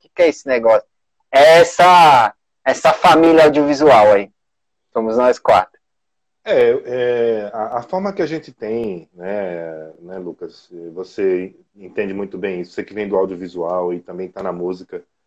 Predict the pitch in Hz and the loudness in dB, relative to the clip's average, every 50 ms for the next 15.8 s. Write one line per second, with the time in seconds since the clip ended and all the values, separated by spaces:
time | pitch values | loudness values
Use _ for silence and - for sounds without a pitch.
0 | _ _ _ _ _ _ _ - 175 180 180 180 165 147 156 147 - - 131 123 | _ _ _ _ _ _ _ -10 -10 -8 -6 -6 -6 -6 -8 -10 -10 -10 -8 -8
1 | 131 127 113 117 156 175 - 151 101 92 104 117 131 127 113 98 92 95 101 104 | -8 -6 -8 -8 -8 -8 -8 -8 -8 -4 0 0 0 0 -2 -6 -12 -12 -12 -10
2 | 101 107 101 92 92 101 98 95 - 104 98 87 _ _ _ _ _ 107 107 92 | -8 -8 -8 -8 -8 -10 -16 -16 -16 -18 -20 -20 _ _ _ _ _ -14 -10 -6
3 | 107 107 107 107 107 107 101 95 95 _ _ _ _ _ _ _ _ - 98 95 | -4 -2 -2 0 0 -2 -2 -6 -8 _ _ _ _ _ _ _ _ -14 -10 -6
4 | 95 95 92 87 87 - 175 170 - 214 196 196 202 156 98 85 92 92 98 104 | -4 -4 -4 -4 -6 -10 -14 -10 -8 -8 -8 -8 -8 -10 -8 -4 -4 -2 0 -2
5 | 101 101 98 92 90 87 85 82 80 78 76 76 _ _ _ _ _ _ _ _ | -2 -2 -4 -4 -6 -8 -8 -12 -14 -16 -18 -20 _ _ _ _ _ _ _ _
6 | _ - 127 123 123 110 90 87 98 98 104 104 104 101 95 92 90 85 85 82 | _ -8 -6 -6 -6 -6 -6 -4 -2 0 0 0 0 -2 -2 -4 -6 -6 -8 -12
7 | 85 90 120 139 - 113 107 _ - 110 110 107 101 95 - _ _ _ _ _ | -14 -16 -16 -16 -18 -20 -20 _ -12 -10 -10 -10 -10 -12 -16 _ _ _ _ _
8 | _ _ _ _ _ - 147 180 190 175 170 170 190 202 196 185 180 156 165 156 | _ _ _ _ _ -10 -8 -8 -8 -6 -6 -6 -6 -6 -8 -8 -6 -6 -6 -6
9 | 170 175 - 180 180 135 - - 160 151 160 156 131 104 87 76 - _ _ _ | -8 -8 -8 -8 -8 -8 -6 -6 -8 -6 -6 -8 -10 -10 -12 -12 -14 _ _ _
10 | _ _ _ _ _ _ _ _ _ _ 85 90 98 107 110 110 104 98 - _ | _ _ _ _ _ _ _ _ _ _ -18 -14 -12 -10 -10 -10 -10 -12 -14 _
11 | 107 - - - 113 107 98 104 98 98 107 101 101 87 87 113 131 143 160 156 | -20 -18 -12 -8 -8 -6 -4 0 0 0 0 0 -4 -8 -8 -6 -6 -6 -6 -8
12 | - 147 151 156 151 110 92 95 107 98 104 104 107 104 104 - - - - _ | -10 -14 -14 -14 -14 -14 -14 -12 -10 -6 -4 -2 -2 -2 -2 -6 -10 -18 -20 _
13 | - 110 110 120 127 127 139 147 151 - _ _ _ _ _ _ - 107 104 107 | -4 -2 -2 -2 -2 -2 -4 -6 -6 -8 _ _ _ _ _ _ -12 -10 -8 -6
14 | 101 113 117 113 107 101 - - 104 - _ - 110 120 123 123 - 113 _ _ | -6 -6 -6 -8 -10 -12 -12 -12 -14 -12 _ -8 -8 -8 -8 -10 -14 -20 _ _
15 | 101 _ - 104 101 101 104 107 98 104 101 101 101 98 95 - | _ _ -16 -14 -12 -12 -14 -14 -14 -14 -14 -12 -12 -14 -14 -16